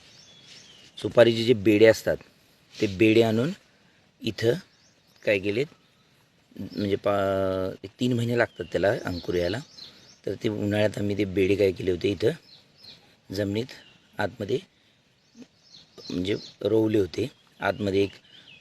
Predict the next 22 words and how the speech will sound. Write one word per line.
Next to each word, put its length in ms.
दोन 400
अडीच 240
इंच 300
अंतरावर 460
ते 80
आतमध्ये 340
जमिनीत 340
गाडले 260
होते 280
आणि 340
त्याच्यावर 260
माती 240
टाकली 280
होती 240
आणि 160
त्याला 180
कंटिन्यू 720
म्हणजे 320
कम-, 400
अगदी 420
दररोज 300
ठिबकचं 1400